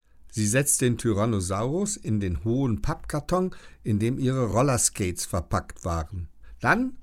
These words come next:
bietet sie auch ihm kleine Apfelstückchen an. Aber die probiert er nicht einmal. Im Gegenteil. Mit seinem gezackten Schwanz versucht er,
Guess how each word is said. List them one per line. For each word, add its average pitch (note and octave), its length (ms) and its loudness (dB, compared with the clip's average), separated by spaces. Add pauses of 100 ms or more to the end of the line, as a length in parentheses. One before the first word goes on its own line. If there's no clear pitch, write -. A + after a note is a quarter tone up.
bietet D3 300 0
sie - 180 0
auch A#2+ 220 -2
ihm D3+ 320 2
kleine E3 420 -2
Apfelstückchen - 760 -4
an. E2+ 260 -8 (600)
Aber A#2 160 4
die G#2+ 120 4
probiert A#2 580 6
er G2+ 100 2
nicht E2 260 -4
einmal. E2+ 500 -6
Im C#3 220 6
Gegenteil. A2+ 760 0 (580)
Mit G#3 200 2
seinem C3+ 360 2
gezackten G#2+ 800 -2
Schwanz F#3+ 460 0
versucht A#2 520 0
er, F#3 180 0